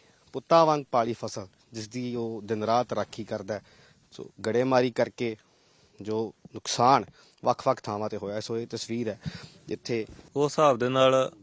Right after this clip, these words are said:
Speaker 2: ਸੌ ਪਰਸੈਂਟ ਜਿਹੜਾ ਨੁਕਸਾਨ ਹੋਇਆ, ਕਿਸਾਨਾਂ ਦੀਆਂ ਆਸਾਂ ਤੇ ਫੇਰ ਪਾਣੀ ਜਿਹੜਾ ਇੱਕ ਵਾਰੀ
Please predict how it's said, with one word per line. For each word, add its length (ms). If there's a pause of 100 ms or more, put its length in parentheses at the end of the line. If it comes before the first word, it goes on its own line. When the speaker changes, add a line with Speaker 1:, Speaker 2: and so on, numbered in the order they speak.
(220)
Speaker 2:
ਸੌ 320
ਪਰਸੈਂਟ 380
ਜਿਹੜਾ 240 (300)
ਨੁਕਸਾਨ 520
ਹੋਇਆ, 420 (580)
ਕਿਸਾਨਾਂ 360
ਦੀਆਂ 220
ਆਸਾਂ 260
ਤੇ 100
ਫੇਰ 240
ਪਾਣੀ 280
ਜਿਹੜਾ 180
ਇੱਕ 160
ਵਾਰੀ 200